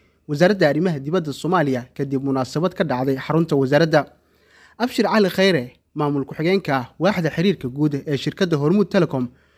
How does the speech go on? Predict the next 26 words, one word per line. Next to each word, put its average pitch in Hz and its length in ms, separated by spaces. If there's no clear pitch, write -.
kuna 233 160
hadlayay 147 480
magaca 151 320
hay-adda 151 400
Hormuud 151 320
Salaam 175 320
Foundation, 156 480
ayaa 214 200
sheegay 135 520
in 185 160
lacagtan 143 480
loogu 165 260
talagalay 135 640
in 208 80
lagu 185 220
soo 165 140
samata 127 320
bixiyo 135 360
Soomaalida 170 720
ku 202 80
harsan 143 320
Suudaan 131 560
ee 147 140
ku 190 180
go'doonsan 139 480
halkaasi. 127 480